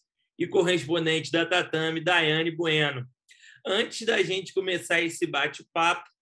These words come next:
queremos dizer que este episódio é um oferecimento da U S A Hemp Brasil. E hoje nós vamos falar de jiu-jitsu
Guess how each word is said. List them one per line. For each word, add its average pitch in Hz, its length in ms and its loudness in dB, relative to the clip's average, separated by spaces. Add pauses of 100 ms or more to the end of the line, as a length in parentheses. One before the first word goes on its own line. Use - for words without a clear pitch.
(560)
queremos 175 360 2
dizer 170 360 0
que 170 260 4
este 196 220 -2
episódio 170 600 -4
é 180 40 -2
um 190 100 -4
oferecimento 175 720 -4
da 165 80 0
U 165 220 2
S 180 260 -2
A 175 40 4
Hemp 160 420 -4
Brasil. 156 760 0 (320)
E 143 120 -2
hoje 185 200 2
nós 180 200 -2
vamos 165 240 -4
falar 156 360 0
de 208 200 -4
jiu-jitsu 175 760 -4